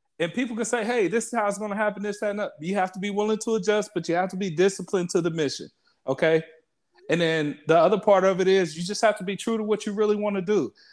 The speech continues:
At the end of the day, man, there would never be an America, there would never be a, the first black scientist, the first,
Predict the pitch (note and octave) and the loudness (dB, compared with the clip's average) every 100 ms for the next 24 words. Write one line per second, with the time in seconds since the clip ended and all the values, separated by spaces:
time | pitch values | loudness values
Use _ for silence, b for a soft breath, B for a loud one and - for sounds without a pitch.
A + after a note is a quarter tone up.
0 | b C#3 F#3 G#3+ C4+ G3+ D#3+ F#3 G3 D3 | b -6 -2 0 2 0 2 4 6 4
1 | D3+ D3+ D#3 - b b E3 A#3+ G#3+ G#3 | -2 -2 -4 -8 b b 4 6 6 4
2 | G#3 F3+ F3+ F3+ B2 A#2+ A2 F#3 G#3 G3 | 2 0 2 2 0 -4 -2 0 0 -2
3 | G#3 G3+ D#3 E3+ D#3+ F3+ D#3+ D3 E3 D#3 | -4 -2 -2 -2 -4 -6 -6 -2 0 0
4 | C3 A#2+ - C3+ F#3+ F#3+ F3 F3 D#3 - | 0 -4 -8 -6 -2 -2 -2 -2 -2 0
5 | G3 F#3 F3+ - F3+ E3+ D#3 C3+ F#3 F3 | 0 0 0 0 -2 -2 -4 -2 0 0